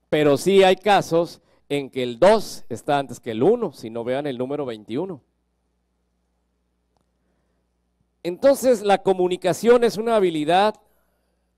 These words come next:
que traemos todos y tenemos que desarrollarla, más aún si llegamos a una posición directiva. El liderazgo creo que es un ejercicio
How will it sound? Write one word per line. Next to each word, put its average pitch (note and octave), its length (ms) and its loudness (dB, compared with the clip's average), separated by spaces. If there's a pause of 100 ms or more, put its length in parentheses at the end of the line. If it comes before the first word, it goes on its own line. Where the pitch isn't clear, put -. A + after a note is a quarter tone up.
que D3+ 120 -2
traemos E3 520 0
todos F#3 680 0 (180)
y B2+ 100 -12
tenemos D#3+ 360 -4
que F#3 140 -2
desarrollarla, C#3+ 1000 0 (840)
más F#3 420 -2
aún G#3 540 2
si - 240 -14
llegamos E3 440 -4
a D#3+ 60 -8
una F3 160 -4
posición C#3+ 560 -6
directiva. A2+ 720 -10 (2000)
El F#3+ 140 0
liderazgo A#3+ 880 2 (360)
creo B3+ 480 6
que F#3+ 240 0
es G3 100 0
un A#3+ 140 0
ejercicio G3+ 1040 0